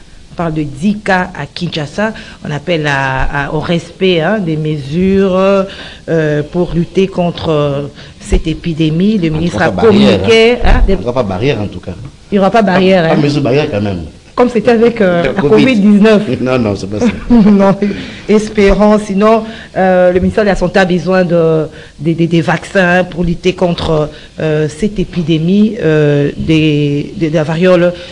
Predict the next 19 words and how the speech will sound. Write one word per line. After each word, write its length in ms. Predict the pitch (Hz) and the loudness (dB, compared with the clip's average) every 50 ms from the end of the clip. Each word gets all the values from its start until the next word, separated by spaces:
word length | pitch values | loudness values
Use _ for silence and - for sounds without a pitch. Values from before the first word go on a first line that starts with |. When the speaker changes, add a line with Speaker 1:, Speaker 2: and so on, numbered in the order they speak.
| - - - | -20 -16 -8
Speaker 1:
de 140 | 123 170 175 | -4 -4 -2
singe. 520 | - - - 147 143 139 - - - - - - | -2 -4 -6 -6 -4 -4 -6 -6 -8 -10 -10 -14
En 60 | 160 | -16
tout 160 | - - - | -16 -16 -10
cas, 220 | - 175 165 170 190 190 - - | -8 -8 -8 -8 -8 -12 -12 -12
merci 500 | 160 160 156 156 - - - - 185 175 175 - - | -10 -8 -8 -10 -12 -14 -12 -8 -8 -8 -8 -10 -16
de 160 | 139 - 160 | -10 -8 -6
nous 100 | 151 151 | -6 -6
suivre, 540 | - - - 175 170 156 147 165 160 160 156 - - - - - - - | -8 -8 -6 -6 -6 -6 -4 -4 -4 -4 -6 -10 -20 -20 -20 -20 -12 -8
madame, 240 | 156 147 156 160 | -6 -4 -4 -2
messieurs, 300 | 156 160 151 - - 165 | -4 -4 -6 -8 -6 -6
et 40 | 160 | -4
de 100 | 143 147 | -4 -4
rester 320 | 143 143 143 - - 160 156 | -4 -6 -4 -4 -4 -4 -4
fidèles 580 | - - - 147 135 160 160 160 151 156 156 156 - - - - - - | -6 -8 -12 -4 -2 0 0 0 0 -4 -6 -8 -12 -20 -20 -20 -8 -6
à 80 | 151 | -4
votre 340 | 143 160 160 160 - - 175 | -2 -2 -4 -4 -2 -2 -2
magazine 680 | 147 151 147 131 143 139 135 123 160 160 151 151 160 - - - | -2 -2 -2 -2 -2 -4 -4 -2 -2 -2 -2 -2 -4 -6 -10 -16
kiosque. 460 | - - - 143 131 127 - - - | -12 -10 -8 -8 -8 -8 -10 -10 -12